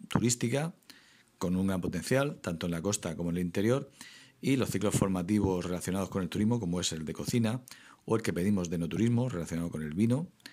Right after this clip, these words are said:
pues entendemos que son los que tenemos que potenciar. Pedimos, por lo tanto, un ciclo de, formativo de enoturismo y otro de cocina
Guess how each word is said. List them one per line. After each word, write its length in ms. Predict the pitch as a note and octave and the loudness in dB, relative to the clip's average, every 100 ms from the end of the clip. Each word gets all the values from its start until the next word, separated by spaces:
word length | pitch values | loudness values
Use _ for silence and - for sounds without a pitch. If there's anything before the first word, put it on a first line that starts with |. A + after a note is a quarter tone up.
| - - - _ | -20 -20 -20 _
pues 160 | G2 G#2 | -2 -2
entendemos 440 | F2+ F2 F2+ G#2 | 0 0 0 -2
que 100 | - | -2
son 100 | - | -2
los 60 | F#2 | -2
que 80 | F2 | -2
tenemos 200 | F2 - | -2 -4
que 100 | E2+ | -4
potenciar. 440 | D2+ D2+ F#2+ F2 | -4 -4 -4 -4
Pedimos, 320 | F2+ G2 G#2 - | 0 2 6 6
por 100 | G2 | 6
lo 80 | |
tanto, 420 | G#2 A#2 G#2 F2+ - - - - | 2 0 0 -4 -6 -20 -20 -8
un 100 | G2+ | -2
ciclo 320 | - G#2 F#2+ | 0 2 2
de, 640 | F#2 F#2+ F2+ E2 G2 C3 - - | 2 2 0 -4 -8 -10 -14 -8
formativo 400 | - F2+ F2+ G2 | -4 -2 2 2
de 60 | |
enoturismo 640 | F2 E2+ F2 A#2 G#2+ E2 - - | 0 -2 0 2 2 -2 -8 -2
y 140 | G2+ | 0
otro 220 | G2+ F#2 | 0 0
de 160 | F2 E2+ | -2 -4
cocina 460 | F2 C3+ B2+ D#3 | -2 0 0 0